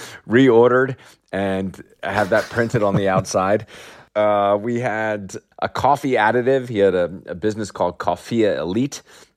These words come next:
Speaker 1: and he would sell this small additive to schools and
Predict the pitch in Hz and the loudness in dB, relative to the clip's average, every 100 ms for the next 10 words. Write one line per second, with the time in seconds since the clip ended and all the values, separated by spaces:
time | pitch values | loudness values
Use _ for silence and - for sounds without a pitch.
0 | - 90 90 107 107 95 - 104 98 95 | -10 -10 -4 0 0 0 2 4 4 4
1 | 92 95 87 - - - 113 120 110 90 | 2 0 -2 -10 -10 -2 0 2 2 2
2 | 107 101 - 101 95 - 95 90 85 _ | 0 -2 0 0 0 -4 -4 -4 -4 _
3 | _ _ _ - - 131 131 120 117 113 | _ _ _ -12 -4 2 4 6 6 2
4 | 101 95 87 | 0 -6 -8